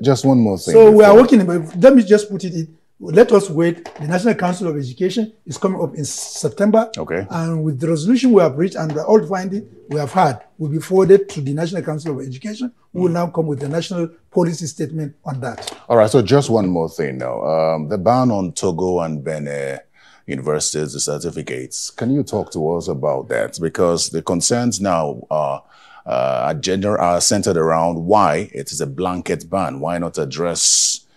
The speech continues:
Speaker 1: the, the universities that are not accredited and deal with them?
Speaker 2: No, no, you see, it's not a, it's not a blanket ban. We didn't say all degrees from Togo,
Speaker 1: Mm.
Speaker 2: Benin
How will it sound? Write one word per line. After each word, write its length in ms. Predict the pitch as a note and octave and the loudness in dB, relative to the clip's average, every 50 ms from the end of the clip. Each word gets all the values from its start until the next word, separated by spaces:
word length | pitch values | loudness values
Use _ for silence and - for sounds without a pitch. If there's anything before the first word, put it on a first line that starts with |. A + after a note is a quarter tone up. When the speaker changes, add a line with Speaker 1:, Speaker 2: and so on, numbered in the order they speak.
| _ _ _ _ - | _ _ _ _ -6
Speaker 1:
the, 280 | - D#2 D#2+ D#2+ D#2 D2+ | -4 -2 -2 -2 -4 -6
the 200 | - - B2 D#2+ | -8 -8 -8 -6
universities 640 | D2+ D2+ D2+ D2+ D#2 C#2+ E2 F2+ F#2 F2 - F#2 F2 | -6 -6 -6 -6 -6 -4 -2 -2 -2 -2 -2 -4 -2
that 100 | E2 D#2+ | -2 -2
are 60 | D2+ | -2
not 180 | D#2 F2 E2+ D#2 | -4 -4 -4 -4
accredited 640 | D2+ - - G#2+ G2+ E2 D#2 - - D#2 D#2 D#2 C2+ | -4 -4 -4 -2 -2 -4 -4 -6 -4 -4 -4 -4 -6
and 200 | C2+ C2+ C#2 C2+ | -8 -10 -10 -8
deal 220 | D2+ E2 F#2+ F#2 | -6 -6 -6 -6
with 100 | D#2+ C2+ | -6 -8
them? 160 | A#1+ A#1 - _ _ _ A3+ | -10 -12 -14 _ _ _ -2
Speaker 2:
No, 120 | A3+ A#3+ B3+ | 0 4 4
no, 120 | B3 C4+ | 6 6
you 60 | B3 G3+ | 6 6
see, 180 | - C#4 A#3 A3 | 4 2 2 2
it's 140 | G3 - - | 2 2 4
not 180 | B3 C#4 C4+ - | 2 4 4 4
a, 200 | G3+ F3+ E3+ E3 E3 - F3+ | 2 2 2 2 -2 -4 -6
it's 240 | E3 - - - | -8 -8 -10 -10
not 340 | F3 E3 E3 F3+ G3+ A3 G#3+ - - - - - - - - _ _ _ _ _ - | -8 -4 0 4 4 4 4 2 -4 -12 -14 -16 -20 -20 -20 _ _ _ _ _ -6
a 60 | F#3 | -4
blanket 460 | C3 C3+ E3 E3 E3 E3 F3+ D#3+ C#3 B2 | 0 2 2 2 2 2 -2 -2 -2 -2
ban. 280 | D#3 C#3+ C3 A#2 G#2 F#2+ - _ _ _ _ _ _ _ _ _ _ _ - - - | -4 -4 -4 -4 -6 -8 -14 _ _ _ _ _ _ _ _ _ _ _ -20 -12 -6
We 120 | - F3 F3 | -2 2 4
didn't 260 | G#3+ B3+ C#4 D4 C#4+ | 6 6 8 8 8
say 300 | C#4 - - A3+ A3 G#3+ | 8 6 4 6 6 4
all 280 | G#3+ - - A3 B3+ C4 | 4 6 6 6 6 6
degrees 380 | G3+ G3 D#3 B2 C#3 F#3+ G3+ G3 | 4 2 0 -2 -2 -2 -2 -2
from 300 | - - F#3+ D#3+ D3+ D3 | -4 -8 -6 -6 -6 -6
Togo, 720 | - - G3+ G3 F#3+ E3 D3+ F3+ F#3 F#3 F#3+ G#3 - - | -2 4 6 6 6 4 4 2 4 4 2 0 -2 -6
Speaker 1:
Mm. 120 | - C#3+ C#3 | -8 -8 -6
Speaker 2:
Benin 380 | D3+ D3+ D#3+ F3 F3+ F3 - | -4 -4 -2 -4 -4 -6 -8